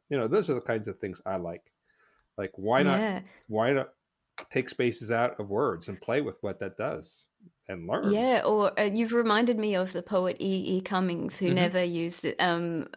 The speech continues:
Speaker 2: capitalization or punctuation. And when reading E E Cummings' poetry, there is something important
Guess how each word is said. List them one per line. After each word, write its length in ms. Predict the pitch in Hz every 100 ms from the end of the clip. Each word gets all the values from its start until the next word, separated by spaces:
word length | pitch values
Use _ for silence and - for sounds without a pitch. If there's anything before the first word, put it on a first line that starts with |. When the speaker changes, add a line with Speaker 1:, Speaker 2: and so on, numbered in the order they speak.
| - -
Speaker 2:
capitalization 1120 | 190 190 180 175 170 135 180 165 180 185 175
or 240 | - 175 170
punctuation. 840 | 196 180 - 165 151 - 160 165
And 280 | 151 190 190 - - -
when 200 | 196 196
reading 420 | 208 214 226 220
E 260 | - 185 190
E 40 |
Cummings' 380 | 190 175 175 180 - _ _ -
poetry, 680 | 208 202 - - - 196 196 _ - - _ _ _ _ _ _ _ _
there 280 | 190 202 202
is 100 | 196
something 460 | - 233 262 269 254
important 800 | 233 254 302 - 185 - -